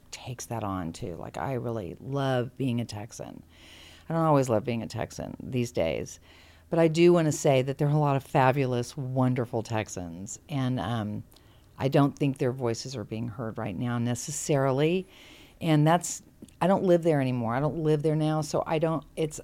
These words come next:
I don't, I'm not trying to take that on as, we all have our things we need to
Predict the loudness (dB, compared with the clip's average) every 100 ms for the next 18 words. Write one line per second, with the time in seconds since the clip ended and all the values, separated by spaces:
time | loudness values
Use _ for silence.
0 | -4 0 0 -2 -2 -2 -2 -2 -2 -2
1 | -4 -2 2 2 2 0 -2 -6 -20 -20
2 | -20 -20 -20 -20 -20 -20 -20 -16 -10 -8
3 | -8 -6 -4 6 10 12 12 10 4 2
4 | 0 -6 _ -2 2 2 2 -2 -2 -2
5 | -4 -4 -4